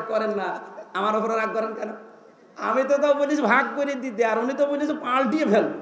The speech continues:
তো উনি যদি থাকতো, এখন আছে, আর যদি সত্যি সামনে চেয়ার পায়, ও জেলার নাম রাখবে?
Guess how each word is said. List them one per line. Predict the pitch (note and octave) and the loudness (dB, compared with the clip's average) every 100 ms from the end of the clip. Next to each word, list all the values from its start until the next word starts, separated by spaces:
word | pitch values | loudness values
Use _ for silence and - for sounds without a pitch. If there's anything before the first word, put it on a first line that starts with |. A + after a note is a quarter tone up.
| - - - - - - - - - - - - - _ - | -12 -16 -18 -18 -18 -18 -16 -16 -18 -20 -20 -20 -20 _ -6
তো | D3+ A3 G3+ | 0 0 2
উনি | A3+ | 0
যদি | A3+ B3+ B3 | 2 0 -2
থাকতো, | - G#3+ A#3+ - B3 G#3+ F3+ - - | -2 -2 -2 0 2 2 0 -4 -6
এখন | E3 G3+ A#3 A3 | -2 0 0 0
আছে, | A3 A#3+ G#3+ - - - - G3 | 2 2 2 0 -6 -14 -10 -2
আর | G#3 | 0
যদি | A3 A3 | 2 0
সত্যি | A3+ A#3 A#3 A#3+ A3+ | 0 -2 -2 -6 -4
সামনে | A3 A3 G#3+ | -2 -2 -2
চেয়ার | G3+ G#3+ G#3 G3 | 0 0 0 -2
পায়, | G3 E3 B2 - - - - | -2 -2 -6 -10 -16 -14 -6
ও | E3+ | -2
জেলার | F3+ G3+ G3+ | 0 0 -2
নাম | G3 G3 | -4 -4
রাখবে? | F#3 G#3 G3 | -4 -6 -6